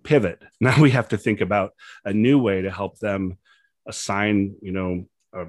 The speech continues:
R O I, return on investment, to, like, what did that mean? You know, what did that ad spend do? And, and that's a small example, maybe, but I, those are gonna continue to happen. So we're gonna have to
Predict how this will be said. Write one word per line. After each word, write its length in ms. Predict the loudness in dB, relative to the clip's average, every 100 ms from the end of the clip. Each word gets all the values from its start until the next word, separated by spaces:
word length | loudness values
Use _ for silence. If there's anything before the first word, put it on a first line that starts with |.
| -16 _
R 220 | -2 2 2
O 60 |
I, 200 | 4 2
return 360 | 2 -2 -2 0
on 100 | 0
investment, 540 | 0 -2 -2 -4 -4
to, 120 | -8
like, 200 | -8 -10 -6
what 200 | -2 0
did 120 | 0
that 180 | -2 0
mean? 460 | 0 2 0 -2
You 100 | -8
know, 100 | -8
what 160 | -4 -2
did 160 | -2 -4
that 180 | -8 -10 -12
ad 240 | -10 -10
spend 460 | -10 -6 -4 -4 -6 _ -20 -20 -20 -20
do? 340 | -6 0 2 4
And, 180 | 2 0
and 320 | -2 -4 -4 _ _
that's 180 | -2 -2
a 60 |
small 500 | -4 -4 -4 -2 -2
example, 720 | -2 -4 -8 -6 -4 -4 -4 _
maybe, 300 | -4 -2 -2
but 320 | -2 0 -2 -4 -20 -20 -10
I, 160 | -10 -10
those 260 | -2 0 2
are 60 |
gonna 200 | 2 0
continue 420 | -2 -6 -4 -4 -4
to 60 |
happen. 360 | -6 -10 -12 -14
So 360 | -6 -4 -4 -10 _ -18 -2
we're 180 | 0
gonna 200 | 4 2
have 200 | 2 -2
to 100 | -6